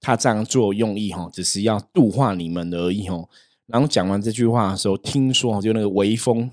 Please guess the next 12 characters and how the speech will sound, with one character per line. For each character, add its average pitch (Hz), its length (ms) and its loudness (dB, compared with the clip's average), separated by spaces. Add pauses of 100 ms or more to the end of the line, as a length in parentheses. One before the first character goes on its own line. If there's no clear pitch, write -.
风 127 180 0
就 123 160 2
吹 107 320 0
过 107 260 0
这 104 120 -4
样 92 180 -4
子 87 160 -8
吼， 87 160 -6
然 92 100 -4
后， 107 240 -2 (420)
然 110 140 -6
后 104 240 -4